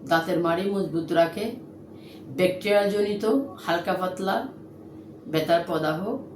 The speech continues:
কমায়। জাম্বুরা থাকা ফাইবার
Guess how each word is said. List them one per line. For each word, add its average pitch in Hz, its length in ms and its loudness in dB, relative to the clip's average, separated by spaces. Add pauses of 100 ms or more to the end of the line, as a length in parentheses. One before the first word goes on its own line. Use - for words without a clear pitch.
(180)
কমায়। 135 300 0 (2750)
জাম্বুরা 196 400 6
থাকা 226 400 8
ফাইবার 220 380 8